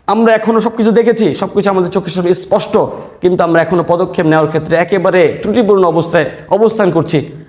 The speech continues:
আল্লাহ রাব্বুল আলামিন আমাদেরকে হেফাজত করুক। কী পরিমাণ ভয়াবহ একটি অবস্থা, আল্লাহু আকবার। সবচেয়ে বড় আফসোস লাগে, কাশ্মীর,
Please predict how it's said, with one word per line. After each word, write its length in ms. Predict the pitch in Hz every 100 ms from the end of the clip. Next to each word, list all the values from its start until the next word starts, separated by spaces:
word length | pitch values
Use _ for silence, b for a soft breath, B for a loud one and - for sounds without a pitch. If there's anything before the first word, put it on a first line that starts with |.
| -
আল্লাহ 180 | 185 190
রাব্বুল 240 | 180 185
আলামিন 160 | 175 175
আমাদেরকে 400 | 165 170 156 151
হেফাজত 440 | 170 185 160 -
করুক। 200 | 147 143
কী 120 | 220
পরিমাণ 280 | 226 208 170
ভয়াবহ 280 | 147 170 160
একটি 240 | 131 123
অবস্থা, 320 | 110 - -
আল্লাহু 500 | - - 151 160 143
আকবার। 240 | 127 127 131 - b b b b b
সবচেয়ে 260 | 214 233 240
বড় 160 | 226
আফসোস 300 | 208 240 220
লাগে, 500 | 214 185 147 - - - - -
কাশ্মীর, 720 | 180 - 233 214 - -